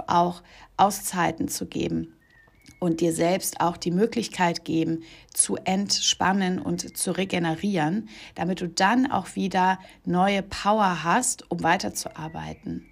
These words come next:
Und ich weiß nicht, wie es dir geht oder ob du schon mal drauf geachtet hast, aber mir kommen dann immer die besten Ideen, Gedanken und Impulse. Genau dann, wenn ich mir eine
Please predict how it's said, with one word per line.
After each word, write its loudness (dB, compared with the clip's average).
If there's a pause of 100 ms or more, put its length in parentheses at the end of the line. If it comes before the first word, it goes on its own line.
(160)
Und -2
ich -14
weiß 6
nicht, -6
wie -2
es -6
dir 4
geht -2
oder 2
ob -10
du 0
schon 2
mal -4
drauf -6
geachtet -2
hast, -4 (440)
aber 4
mir 2
kommen -2
dann 2
immer -2
die -4
besten -2
Ideen, -2
Gedanken -2
und -4
Impulse. -2 (260)
Genau -2
dann, 4
wenn -2
ich -4
mir 0
eine 0